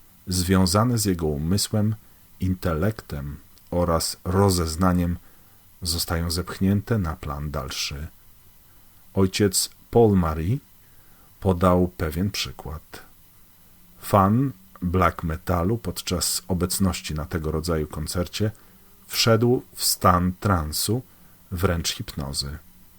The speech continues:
W tym stanie po koncercie udał się na cmentarz i zdemolował go.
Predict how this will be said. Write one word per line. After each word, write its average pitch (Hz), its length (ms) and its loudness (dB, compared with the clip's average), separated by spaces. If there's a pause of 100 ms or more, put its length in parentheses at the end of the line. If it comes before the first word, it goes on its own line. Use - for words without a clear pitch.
(340)
W - 60 -18
tym 87 180 0
stanie 92 400 2
po 92 140 -4
koncercie 90 640 -2 (120)
udał 110 360 2
się 104 140 -2
na 101 120 2
cmentarz 87 720 -4 (380)
i 151 200 0
zdemolował 82 720 -2
go. 73 220 -6